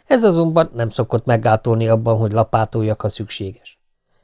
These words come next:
Ezúttal, nem kis megelégedésemre, erre a feladatra akadtak mások. Én pedig épp idejét éreztem egy kis magánkutatásnak. A kölni városi könyvtárban.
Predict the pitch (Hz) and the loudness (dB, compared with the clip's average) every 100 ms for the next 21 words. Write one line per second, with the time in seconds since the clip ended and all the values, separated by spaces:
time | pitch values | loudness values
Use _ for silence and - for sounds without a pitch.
0 | _ 151 151 175 - 185 185 _ 117 104 | _ -2 0 0 2 4 4 _ -8 -6
1 | 113 - 110 113 117 117 120 127 123 135 | -8 -4 -2 2 2 2 0 0 0 0
2 | - 139 - 123 110 123 117 113 120 120 | 0 -6 0 0 2 0 0 0 2 0
3 | 117 123 - 117 107 - 104 - 95 90 | -2 -4 -4 -4 -6 -6 -8 -6 -12 -14
4 | - _ _ _ _ _ _ _ _ - | -20 _ _ _ _ _ _ _ _ -2
5 | 247 - 165 135 - 143 117 135 127 120 | -2 2 2 2 0 -2 0 -2 0 2
6 | 113 - 117 113 - 104 107 - 107 - | 2 0 0 0 -2 -4 -4 -6 -10 -6
7 | 101 98 95 107 95 87 90 87 - _ | -4 -4 -6 -8 -10 -8 -10 -12 -20 _
8 | _ _ _ _ _ _ - - 202 131 | _ _ _ _ _ _ -4 0 2 4
9 | 120 117 107 101 - 104 - 92 - 90 | 2 2 2 0 -6 -6 -6 -6 -8 -14
10 | 92 104 - | -14 -20 -20